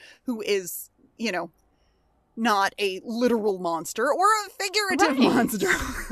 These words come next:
Speaker 1: <laughs>
Speaker 2: Right.
Speaker 1: It's, so, yes, he is a manipulative poop head, and we can see
Speaker 2: Yes.
Speaker 1: that from the beginning, from the moment
Speaker 2: Mm-hmm.
Speaker 1: he is introduced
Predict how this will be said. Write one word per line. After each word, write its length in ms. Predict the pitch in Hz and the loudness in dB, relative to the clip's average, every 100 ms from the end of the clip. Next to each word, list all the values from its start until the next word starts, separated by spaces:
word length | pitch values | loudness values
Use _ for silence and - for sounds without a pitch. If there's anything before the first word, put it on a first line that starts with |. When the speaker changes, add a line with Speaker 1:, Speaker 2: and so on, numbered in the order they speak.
| 285 285 208 | 2 2 -2
Speaker 1:
<laughs> 0 | |
Speaker 2:
Right. 720 | 226 247 349 233 165 151 139 - | -2 -2 -2 -2 -2 -4 -8 -4
Speaker 1:
It's, 380 | 339 302 - - - - - _ _ _ _ - - | -4 -4 -10 -16 -20 -20 -20 _ _ _ _ -20 -14
so, 400 | - 381 359 330 - _ _ _ _ _ _ | -6 -2 0 -2 -6 _ _ _ _ _ _
yes, 420 | 240 262 - - - _ | 2 2 2 -6 -16 _
he 280 | - 330 | -8 -4
is 160 | 339 320 | -2 -2
a 60 | 285 | -2
manipulative 1080 | 247 226 233 233 220 202 190 175 160 - _ _ _ _ - | -2 -4 -6 -4 0 0 0 -4 -12 -20 _ _ _ _ -14
poop 240 | 214 214 | -8 -6
head, 320 | 214 156 - 175 _ | -6 -8 -8 -16 _
and 120 | 226 | -6
we 80 | 214 | -2
can 160 | 247 214 | -2 2
see 60 | 214 262 | 2 2
Speaker 2:
Yes. 60 | 262 | 0
Speaker 1:
that 280 | 226 208 - | 2 0 -2
from 600 | - - 240 226 220 214 _ _ _ _ _ _ _ _ | -14 -2 0 0 -4 -8 _ _ _ _ _ _ _ _
the 160 | 196 208 | -4 -4
beginning, 600 | 165 185 180 180 - - | -4 -6 -2 -2 -4 -12
from 160 | - 214 | -8 -4
the 60 | 196 | -4
moment 600 | 202 214 233 214 240 180 | -2 0 2 2 0 -4
Speaker 2:
Mm-hmm. 80 | 240 | -8
Speaker 1:
he 320 | 226 214 196 180 - _ _ _ | -8 -10 -12 -20 -20 _ _ _
is 180 | 220 - | -10 -6
introduced 880 | 226 240 226 185 190 175 - - - | -8 -6 -8 -4 -4 -4 -8 -10 -14